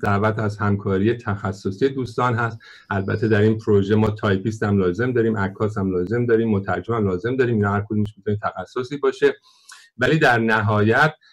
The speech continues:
ما زودتر باید به این آلترناتیو برسیم. اه، نهاد مردمی همیشه آماده بوده و هست.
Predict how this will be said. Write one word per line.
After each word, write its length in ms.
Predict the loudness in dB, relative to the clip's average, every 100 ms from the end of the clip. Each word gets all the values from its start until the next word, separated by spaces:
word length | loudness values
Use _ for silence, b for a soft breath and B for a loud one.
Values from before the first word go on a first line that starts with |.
| b
ما 100 | -2
زودتر 440 | 0 0 0 2 2
باید 280 | 2 0 2
به 80 |
این 300 | 2 2 0 0
آلترناتیو 600 | -2 0 0 0 0 2
برسیم. 540 | 2 2 -4 -10 -10 _ _ _ _
اه، 320 | 0 2 2 0 -2
نهاد 320 | -2 0 2
مردمی 440 | 2 2 2 2
همیشه 440 | 0 0 0 0 -2
آماده 460 | 0 2 2 2
بوده 300 | 2 0 0
و 140 | 0 -2
هست. 460 | 0 0 0 -4 -14